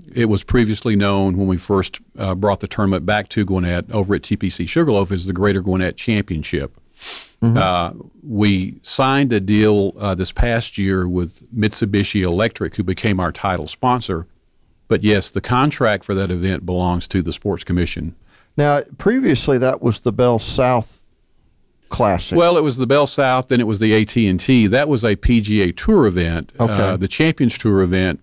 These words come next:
Speaker 1: is what used to be called the Seniors Tour.
Speaker 2: Right.
Speaker 1: Uh, it's no longer called that, obviously. It's called the Champions Tour now.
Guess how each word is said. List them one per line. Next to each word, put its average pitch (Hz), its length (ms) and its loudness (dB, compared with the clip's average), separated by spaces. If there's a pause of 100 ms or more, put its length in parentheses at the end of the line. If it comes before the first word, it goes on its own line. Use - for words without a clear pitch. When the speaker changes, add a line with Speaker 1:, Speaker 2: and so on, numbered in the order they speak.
(120)
Speaker 1:
is 104 260 -4
what 104 240 0
used 131 280 0
to 120 40 -2
be 101 140 2
called 92 320 0
the 85 60 -6
Seniors 123 440 2
Tour. 78 400 -4 (120)
Speaker 2:
Right. 180 300 2 (280)
Speaker 1:
Uh, 90 520 0
it's 120 280 -2
no 123 120 4
longer 101 320 0
called 80 340 -2
that, 80 260 -4
obviously. 90 440 -4
It's 107 120 -2
called 87 220 -2
the 78 60 -6
Champions 87 480 -6
Tour 85 220 -4
now. 92 340 -4